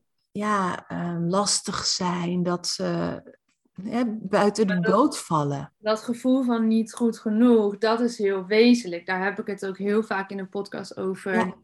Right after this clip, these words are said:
Speaker 2: vrijdag altijd online komt met Paula Dillema. Zij is systemisch coach. Nou, jij doet ook veel met systemisch werk. Ehm, en dat,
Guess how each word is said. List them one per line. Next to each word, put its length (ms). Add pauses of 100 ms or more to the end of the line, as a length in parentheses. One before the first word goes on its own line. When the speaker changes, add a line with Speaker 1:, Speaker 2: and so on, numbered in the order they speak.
Speaker 2:
vrijdag 400
altijd 200
online 400
komt 140
met 140
Paula 260
Dillema. 420
Zij 200
is 120
systemisch 560
coach. 340
Nou, 160
jij 160
doet 220
ook 100
veel 260
met 200
systemisch 540
werk. 440 (580)
Ehm, 480
en 240
dat, 320